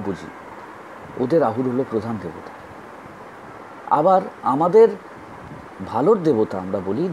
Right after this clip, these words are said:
দেব বা দেবতা, ওদের কাছে দায়েব হচ্ছে কিন্তু আমাদের অসুরদের মতো খারাপ। তাহলে এই বৈপরীত্য কেন? তার মানে একটা স্তরে গিয়ে হয়তো ওই গোষ্ঠীর মধ্যে বিবাদ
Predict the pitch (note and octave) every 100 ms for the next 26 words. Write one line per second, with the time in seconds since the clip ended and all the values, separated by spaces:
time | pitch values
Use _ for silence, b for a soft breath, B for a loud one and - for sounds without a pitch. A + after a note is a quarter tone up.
0 | A2+ C#3+ C3+ F2 - - - - - -
1 | B2 G#2+ C#3+ C#3+ A#2 D#2+ - - - -
2 | - - D3+ G3 A3+ F#3 F3+ B2+ A#2 D3+
3 | F#3 D3 - - A2+ G#2+ C3+ F3 A3+ -
4 | - - A#2 B2+ D3 A2+ A#2 A#2 G2+ G2+
5 | E2 - E2 - G2 F#2 - - - -
6 | - - - - - - - - E3 F3
7 | F#3+ F3 F#3 F3 F3 F3 E3+ - F3 D#3
8 | D#3 F#3+ - - - - - E3 F3 A#2
9 | B2 D#3 G3+ F3 - F3+ - B2+ B2 F3+
10 | D3+ G#3 - D#3+ F#3 F#3+ E3+ C#3 C3+ -
11 | E3+ D#3 D#3+ E3+ C#3 F3